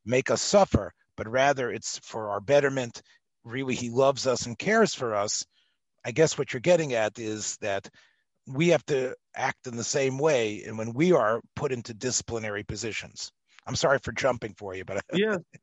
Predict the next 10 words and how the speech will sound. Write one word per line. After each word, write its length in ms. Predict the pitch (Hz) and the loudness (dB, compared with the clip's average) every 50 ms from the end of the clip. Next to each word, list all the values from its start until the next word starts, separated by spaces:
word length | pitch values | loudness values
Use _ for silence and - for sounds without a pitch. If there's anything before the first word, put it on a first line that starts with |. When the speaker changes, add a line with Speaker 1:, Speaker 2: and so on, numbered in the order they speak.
| - - | -8 -2
Speaker 2:
that's, 220 | 143 139 139 143 - | 0 0 0 0 0
that's, 240 | 143 139 135 135 180 - - - - | 0 0 0 0 0 2 2 2 2
that's 180 | 131 123 - _ - | 2 0 0 _ 0
correct. 300 | 127 127 113 110 107 - | 2 4 4 2 0 -2
So, 320 | - - 131 131 135 101 - | -2 0 2 2 2 0 -2
so 160 | - - 143 | -2 -2 -2
essentially, 880 | 147 139 - 165 185 190 - - 170 151 135 135 135 135 135 131 - _ _ _ - | -2 0 0 -2 -2 -2 -2 -2 0 2 2 2 2 0 -2 -6 -8 _ _ _ -8
I 120 | - - 151 | -4 -4 -2
had 240 | 175 175 160 160 - | -2 -4 -6 -6 -8
two, 200 | - 214 180 | -8 -8 -8